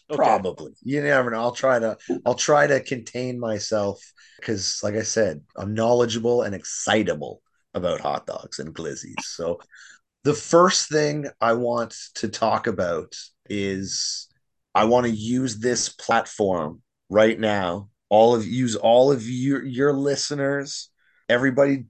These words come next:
Speaker 2: tuning in right now, eager to hear that we are back officially with Glizzlemania twenty twenty-four.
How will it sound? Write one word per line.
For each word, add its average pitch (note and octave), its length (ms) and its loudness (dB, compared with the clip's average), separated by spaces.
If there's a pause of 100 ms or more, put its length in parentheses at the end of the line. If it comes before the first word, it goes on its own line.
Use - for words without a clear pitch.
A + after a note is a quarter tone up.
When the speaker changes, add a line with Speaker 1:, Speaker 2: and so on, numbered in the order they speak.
Speaker 2:
tuning D3+ 520 -2
in C3 240 -4
right C3 260 2
now, A#2 560 -4 (460)
eager D3+ 400 2
to D3 80 2
hear C3+ 560 0 (280)
that B2 160 4
we C#3 260 0
are D3+ 240 6
back B2 640 -2 (360)
officially A2+ 1000 -2 (420)
with A2+ 300 -2
Glizzlemania B2+ 880 0
twenty A#2 340 -4
twenty-four. G#2+ 920 0